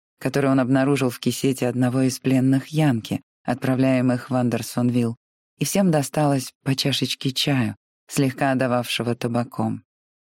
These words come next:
Все получили также по крошечному кусочку жёсткого старого петуха с соответствующим количеством соуса из кукурузной муки с луком, по мисочке гороха и по хорошей порции риса с подливкой.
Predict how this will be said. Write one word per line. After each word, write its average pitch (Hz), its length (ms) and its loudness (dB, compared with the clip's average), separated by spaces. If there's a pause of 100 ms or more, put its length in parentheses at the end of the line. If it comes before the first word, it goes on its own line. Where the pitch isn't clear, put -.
(200)
Все - 240 -4
получили 165 460 2
также 147 380 0
по 143 160 -2
крошечному 135 720 0
кусочку 131 720 -4
жёсткого 127 560 -2
старого 135 480 0
петуха 143 560 -2 (380)
с - 80 -16
соответствующим 135 880 0
количеством 123 640 -2
соуса 151 460 -2
из 120 140 -4
кукурузной 127 640 0
муки 127 340 2
с - 160 -6
луком, 139 520 -2 (520)
по 156 140 0
мисочке 151 480 0
гороха 135 460 0
и 170 180 -2
по 247 140 -6
хорошей 143 500 0
порции 143 600 -2
риса 170 380 0
с - 80 -8
подливкой. 123 640 -2